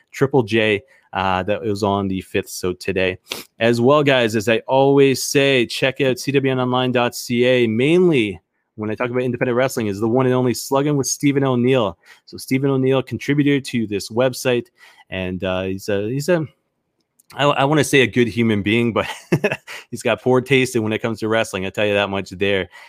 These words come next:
And he, uh, he used to crap on A E W too much. So, uh, but he's, uh, he's doing good things for C W N online dot C A. And, uh, like I said, Slugging with Stephen O'Neill.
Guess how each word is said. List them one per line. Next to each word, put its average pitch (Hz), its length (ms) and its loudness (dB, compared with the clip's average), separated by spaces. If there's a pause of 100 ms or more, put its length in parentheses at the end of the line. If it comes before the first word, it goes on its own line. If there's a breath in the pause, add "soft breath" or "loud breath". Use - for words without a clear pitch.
(120 loud breath)
And 87 220 -10
he, 98 220 -2
uh, 92 140 0
he 95 100 -8
used 101 180 -6
to 107 60 -6
crap 110 280 0
on 98 100 0
A 104 40 0
E 107 180 -2
W 101 280 -2
too 92 200 -6
much. 90 400 -8
So, 90 260 -4
uh, 90 140 -2 (320 loud breath)
but 87 160 -2
he's, 98 200 -2
uh, 101 40 4
he's 98 180 0
doing 117 180 4
good 127 140 4
things 120 200 2
for 113 60 -2
C 120 140 4
W 104 220 4
N 104 100 4
online 98 300 2
dot 95 160 2
C 98 240 0
A. 98 220 4
And, 92 200 -2
uh, 95 140 0
like 95 160 -4
I 101 40 -4
said, 95 140 -4
Slugging 139 300 2
with 143 80 2
Stephen 139 300 2
O'Neill. 117 360 2